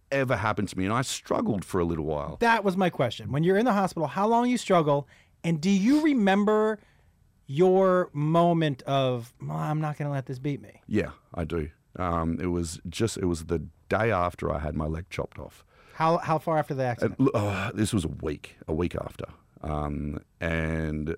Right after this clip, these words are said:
Speaker 1: I'd probably only been awake for three or four days, um, because they had me in an induced coma because my,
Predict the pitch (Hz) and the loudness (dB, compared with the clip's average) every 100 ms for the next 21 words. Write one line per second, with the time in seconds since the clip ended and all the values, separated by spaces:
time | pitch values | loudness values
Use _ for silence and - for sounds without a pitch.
0 | - 90 85 117 107 104 92 82 87 80 | -6 -4 -2 0 2 2 2 0 0 -2
1 | 71 82 80 - - - - 82 78 78 | -2 -2 -4 -8 -18 -18 -6 -2 -2 -2
2 | 80 - - - 92 87 87 85 78 82 | -6 -10 -12 -4 -2 -2 0 0 0 -2
3 | 139 147 - _ - 71 73 78 73 80 | -4 -8 -18 _ -8 -6 -4 -4 -2 0
4 | 90 87 82 78 78 76 78 80 - 80 | 2 0 -2 -4 -6 -8 -10 -8 -6 -2
5 | 78 71 - 71 71 76 | -2 -4 -6 -6 -4 -6